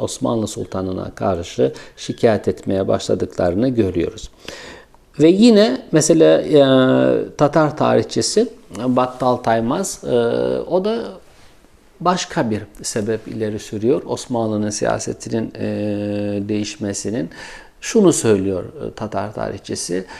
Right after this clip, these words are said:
diyor ki artık Rusya Kazan ve Astrahan'ı aldıktan sonra Osmanlı'nın kendisi içinde bir tehdit oluşturmaya başladığını, e, söylüyor. Çünkü gerçekten de,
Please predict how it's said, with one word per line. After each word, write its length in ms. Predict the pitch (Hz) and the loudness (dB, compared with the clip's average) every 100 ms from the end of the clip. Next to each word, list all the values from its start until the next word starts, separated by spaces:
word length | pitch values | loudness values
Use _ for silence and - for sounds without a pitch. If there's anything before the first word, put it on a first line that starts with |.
| - - - | -20 -20 4
diyor 380 | 180 151 123 - | 8 8 6 4
ki 140 | 170 | 2
artık 560 | 101 147 135 - 131 139 | 4 2 2 -2 0 4
Rusya 640 | 139 123 - 113 117 139 | 4 4 2 0 0 -2
Kazan 480 | - 131 127 120 110 | -2 -2 0 -2 -2
ve 80 | 113 | -2
Astrahan'ı 720 | 101 - - 117 101 110 110 | -2 -4 -6 -8 -6 -6 -6
aldıktan 600 | 107 113 113 - 127 131 | -6 -6 -10 -8 -6 -6
sonra 480 | 120 113 104 113 135 - - - | -6 -4 0 0 -2 -8 -20 -6
Osmanlı'nın 760 | 127 - - 165 170 156 139 135 | -2 -2 0 2 4 4 4 2
kendisi 800 | - 143 139 131 135 - 180 165 120 - | 0 2 4 4 4 4 6 6 4 -6
içinde 640 | 113 - 113 104 95 87 - - | -12 -6 -4 -2 -2 -6 -8 -6
bir 120 | 123 120 - | -4 -4 -4
tehdit 440 | 110 104 113 120 | -2 -2 -2 -4
oluşturmaya 760 | 101 101 - 113 98 98 92 87 | -6 -8 -8 -6 -4 -4 -4 -6
başladığını, 840 | - 98 101 92 85 92 87 87 - - | -10 -8 -2 -2 -2 -4 -4 -8 -10 -12
e, 80 | - | -12
söylüyor. 560 | - 101 101 123 139 - | -6 -4 -2 0 0 -2
Çünkü 420 | - 107 104 117 | -2 -2 -2 -2
gerçekten 880 | 113 117 113 104 95 - 95 92 101 | 2 2 2 -2 -2 -2 -4 0 2
de, 180 | 131 | 0